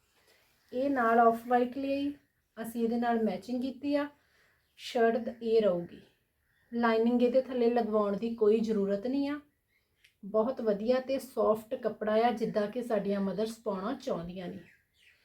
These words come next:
ਇਹਦੇ ਨਾਲ ਅਸੀਂ ਇੱਦਾਂ ਕਰ ਸਕਦੇ ਹਾਂ ਕਿ, ਅਹ, ਇਹਦੇ ਨਾਲ ਅਸੀਂ ਸਲਵਾਰ ਦੇ ਉੱਤੇ ਥੋੜ੍ਹਾ ਥੋੜ੍ਹਾ ਨਿੱਕੀ ਨਿੱਕੀ ਬੂਟੀ ਵਾਲਾ ਵਰਕ ਕਰਵਾ ਸਕਦੇ ਹਾਂ।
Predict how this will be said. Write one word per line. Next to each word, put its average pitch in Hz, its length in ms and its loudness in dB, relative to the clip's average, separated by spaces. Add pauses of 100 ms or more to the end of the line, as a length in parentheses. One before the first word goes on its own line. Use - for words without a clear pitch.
(540)
ਇਹਦੇ 294 220 0
ਨਾਲ 339 120 4
ਅਸੀਂ 311 180 -2
ਇੱਦਾਂ 254 220 0
ਕਰ 269 160 4
ਸਕਦੇ 247 440 2
ਹਾਂ 330 140 -2 (580)
ਕਿ, 262 460 -2 (240)
ਅਹ, 233 300 6
ਇਹਦੇ 233 180 2
ਨਾਲ 269 140 0
ਅਸੀਂ 262 240 -4
ਸਲਵਾਰ 214 540 2
ਦੇ 208 140 6
ਉੱਤੇ 233 200 2
ਥੋੜ੍ਹਾ 381 340 -4
ਥੋੜ੍ਹਾ 262 320 0 (120)
ਨਿੱਕੀ 320 240 -4
ਨਿੱਕੀ 311 260 -6
ਬੂਟੀ 226 440 -4
ਵਾਲਾ 226 260 4
ਵਰਕ 214 280 -2
ਕਰਵਾ 226 380 -4
ਸਕਦੇ 196 460 -8
ਹਾਂ। 254 100 -10